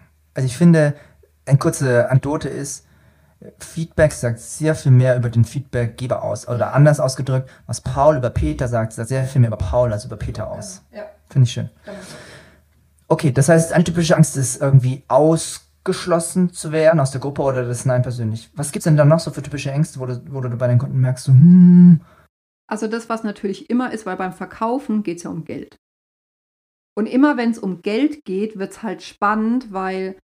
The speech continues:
Speaker 2: in dem Moment, wo ich einen Betrag ausspreche, was meine Leistung kostet,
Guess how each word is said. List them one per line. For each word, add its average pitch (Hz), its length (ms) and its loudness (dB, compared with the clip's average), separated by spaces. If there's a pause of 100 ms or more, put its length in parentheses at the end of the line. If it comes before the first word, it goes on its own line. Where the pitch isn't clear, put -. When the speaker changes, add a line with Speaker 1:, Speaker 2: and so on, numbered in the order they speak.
(180)
Speaker 2:
in 214 160 0
dem 226 180 -2
Moment, 220 580 -2 (140)
wo 190 140 -6
ich 202 220 -10
einen 185 300 -6
Betrag 185 840 -6
ausspreche, 170 840 -10
was 175 220 -10
meine 175 240 -10
Leistung 170 580 -8
kostet, 220 720 -6